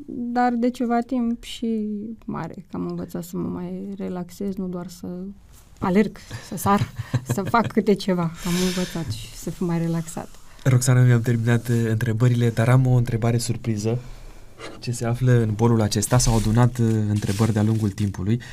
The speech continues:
Speaker 2: așa că am să te rog să extragi tu o întrebare de aici, care ți este ție mai, eh, la îndemână, să o citești și să ne răspunzi, eh, acestea.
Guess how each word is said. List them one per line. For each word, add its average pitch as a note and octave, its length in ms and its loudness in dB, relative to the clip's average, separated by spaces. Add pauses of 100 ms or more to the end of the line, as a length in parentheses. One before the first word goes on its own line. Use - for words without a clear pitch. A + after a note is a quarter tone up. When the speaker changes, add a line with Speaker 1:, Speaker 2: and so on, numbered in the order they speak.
(120)
Speaker 2:
așa - 180 2
că C3+ 80 2
am C3 60 6
să B2 100 4
te A2+ 100 0
rog A2 140 2
să - 100 -2
extragi G2 400 -2
tu - 120 -8
o - 20 -2
întrebare F2+ 380 -2
de D#2+ 100 -4
aici, G2 280 -4 (1200)
care E2+ 240 -4
ți D#2+ 140 -6
este D#2+ 220 -8
ție D2+ 300 -8
mai, D#2 240 -4
eh, D#2 200 -4 (1500)
la F#2+ 60 -2
îndemână, F#2+ 520 -2 (100)
să - 180 -4
o G2+ 40 0
citești G#2+ 440 -4
și G#2+ 80 -2
să - 160 -6
ne F2+ 140 -4
răspunzi, - 580 -4
eh, - 140 -4 (560)
acestea. - 500 -12